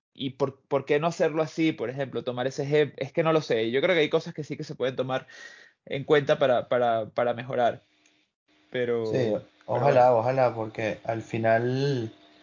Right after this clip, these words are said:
Speaker 2: se generan estas polémicas, y no sé, yo creo que también se genera muy, eh, u-, u-, un ambiente demasiado conflictivo también. Así que bueno, ojalá, ojalá mejore.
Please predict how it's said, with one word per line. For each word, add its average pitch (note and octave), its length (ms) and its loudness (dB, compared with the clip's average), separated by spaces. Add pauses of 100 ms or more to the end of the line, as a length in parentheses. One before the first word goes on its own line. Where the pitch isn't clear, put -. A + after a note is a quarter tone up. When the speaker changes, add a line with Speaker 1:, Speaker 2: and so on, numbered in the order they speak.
(500)
Speaker 2:
se B2+ 240 2
generan C3 560 -4 (840)
estas C#3 380 -8
polémicas, C#3+ 640 -2
y C#3 120 -6
no C3 100 -4
sé, C#3+ 220 0
yo C3 120 -2
creo C#3 160 -2
que D3 200 -2 (440)
también B2+ 580 -2
se C3+ 220 -4
genera B2 360 -2
muy, C#3 280 -4 (120)
eh, G#2+ 720 -2 (960)
u-, C3 320 -6
u-, C#3 180 -4
un C#3 100 0
ambiente D3 500 2
demasiado C3 640 2
conflictivo C3 880 -2
también. A2 500 -4 (1120)
Así A2+ 260 -8
que C#3 100 -2
bueno, C3+ 280 2 (720)
ojalá, A#2+ 500 -2
ojalá A#2 280 0
mejore. A2 440 -2